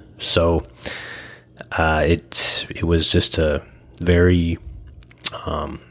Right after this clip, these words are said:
encouraging, inspiring, moving gathering, um, and a good reminder of what we are about as the church, uh, a holy reminder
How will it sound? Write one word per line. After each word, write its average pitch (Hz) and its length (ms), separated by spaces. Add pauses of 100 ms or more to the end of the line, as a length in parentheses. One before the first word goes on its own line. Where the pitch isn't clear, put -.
(260)
encouraging, 90 680
inspiring, 82 760 (880)
moving 90 420
gathering, - 560 (960)
um, 76 680 (920)
and 87 140
a 82 40
good 92 260
reminder 82 760 (500)
of 80 280
what 82 320
we 85 180
are 80 160
about 76 320
as 71 180
the - 100
church, - 640 (1160)
uh, 73 380
a - 140
holy 101 400
reminder 78 840